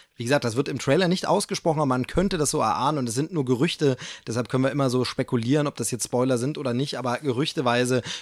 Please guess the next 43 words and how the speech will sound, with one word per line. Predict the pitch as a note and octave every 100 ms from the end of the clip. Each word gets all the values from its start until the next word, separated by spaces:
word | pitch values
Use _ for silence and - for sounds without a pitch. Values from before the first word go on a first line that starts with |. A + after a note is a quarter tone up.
| -
kommt | D3 F#3+
er | E3
aus | C3
dem | C3+
Ruhestand | A#2 D3+ D3+ - B2+ D3
nochmal, | A#2 A#2+ A#2 B2+
weil, | G#2+ A#2 B2+ A2+
äh, | B2
da | G#2+ G#2+
eben | C3 A#2+
noch | A#2
persönlich | - A2+ A#2+ B2+ -
Dinge | C3 C#3 A#2+ - -
zu | -
klären | B2 B2 C3+ E3
sind. | C#3+ B2 - B2+
Du |
hast | B2+
schon | - G3
angesprochen, | D3+ - C#3 B2
Felix | - B2+ -
Leiter | A2+ C#3 E3+
ist | D3+ D3+
wieder | C#3
da, | A#2+ A#2 C3+ D3 - - _
der | B2+
dann | B2 B2+ C3
ihn | C#3 C3 C3 C#3
quasi | B2+ B2
um | B2+ A2+
Hilfe | D#3 F#3+
bittet. | C3+ D#3 F3 E3 E3+ D3+
Ähm, | D#3 C#3+ C#3+ C3 B2 - -
so | B2+ C#3
ganz | B2+ F#3 G#3+
weiß | C#3+ E3+
man | D#3+
noch | A#2+
nicht, | D3 F3+
was | F3+
der | F3
Plot | - D#3
ist, | - F#3+ -